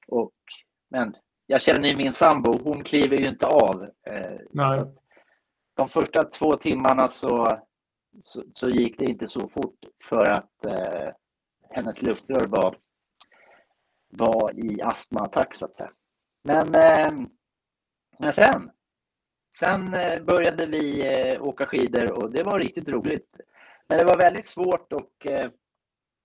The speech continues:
Speaker 1: det som gör det till världens bästa lopp, tycker jag, det är hur det går alltså över på Kungsleden, eh,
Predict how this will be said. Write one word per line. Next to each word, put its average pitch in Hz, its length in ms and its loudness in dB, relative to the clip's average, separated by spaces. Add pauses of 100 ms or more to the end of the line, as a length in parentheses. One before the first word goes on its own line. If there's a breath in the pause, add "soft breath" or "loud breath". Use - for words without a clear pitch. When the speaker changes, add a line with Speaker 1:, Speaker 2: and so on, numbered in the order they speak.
(160)
Speaker 1:
det 156 160 -4
som 170 220 -6
gör 202 180 2
det 190 80 0
till 156 180 -6
världens 180 540 0
bästa 151 340 -4
lopp, - 280 -6
tycker - 220 -12
jag, - 160 -10
det 156 340 -2
är 127 180 2 (560)
hur 147 600 2 (540)
det 156 120 0
går 185 320 6
alltså 135 480 0
över 143 560 0 (220)
på - 120 -4
Kungsleden, 135 840 -4 (120)
eh, - 140 -12